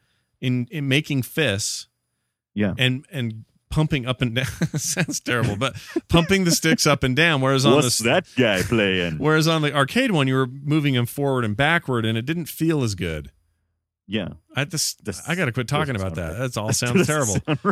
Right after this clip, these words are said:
Speaker 2: right.
Speaker 1: All right. So
Speaker 2: I
Speaker 1: what
Speaker 2: remember
Speaker 1: else you had
Speaker 2: seeing,
Speaker 1: to
Speaker 2: I
Speaker 1: have?
Speaker 2: remember seeing the stand-up one. That's one I always saw, and it looked like you could really build some muscles doing that.
Speaker 1: Oh, dude, no question. It was
Speaker 2: Yeah.
Speaker 1: crazy town.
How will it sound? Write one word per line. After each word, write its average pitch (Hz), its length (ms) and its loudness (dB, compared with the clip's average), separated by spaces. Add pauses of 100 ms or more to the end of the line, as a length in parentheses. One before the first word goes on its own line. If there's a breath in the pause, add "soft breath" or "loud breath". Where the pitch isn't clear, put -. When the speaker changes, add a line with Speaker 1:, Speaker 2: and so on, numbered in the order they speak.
(320)
Speaker 2:
right. - 280 -16 (220)
Speaker 1:
All 147 80 2
right. 131 220 4
So 160 280 4
Speaker 2:
I - 20 -4
Speaker 1:
what 160 80 -4
Speaker 2:
remember 180 240 4
Speaker 1:
else 226 160 4
you 196 80 8
had - 0 -
Speaker 2:
seeing, 175 160 6
Speaker 1:
to 156 60 6
Speaker 2:
I - 20 8
Speaker 1:
have? 135 100 4
Speaker 2:
remember - 200 -14
seeing 175 260 -6
the 123 200 -8
stand-up 127 500 -4
one. 85 180 -8
That's 104 180 -10
one 110 100 -8
I 92 60 -6
always 87 340 -6
saw, 85 260 -4
and 123 140 -4
it 131 60 -6
looked 156 140 -4
like 143 220 -2
you 120 60 -8
could 104 120 -6
really 104 360 -2 (520)
build 113 240 -4
some 85 200 -4
muscles 87 380 -6
doing 80 300 -4
that. 78 320 -8 (180)
Speaker 1:
Oh, 175 160 -4
dude, 104 300 -4
no 104 180 -8
question. 104 400 -6 (480)
It 123 60 -6
was 113 80 -6
Speaker 2:
Yeah. 98 60 0
Speaker 1:
crazy 110 260 0
town. 73 240 -12